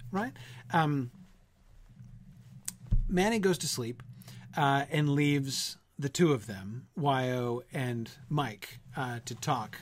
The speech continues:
on the phone. Uh, and by the <laughs> time he wakes up, uh,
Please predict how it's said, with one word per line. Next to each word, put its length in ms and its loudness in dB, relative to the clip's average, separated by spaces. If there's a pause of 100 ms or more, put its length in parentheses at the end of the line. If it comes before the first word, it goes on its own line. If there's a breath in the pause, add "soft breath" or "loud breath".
(100)
on 160 -4
the 60 -6
phone. 440 -6 (420 loud breath)
Uh, 180 0
and 300 2
by 140 2
the 60 2
<laughs> 120 -2
time 180 6
he 120 6
wakes 360 2
up, 280 0 (320 loud breath)
uh, 240 0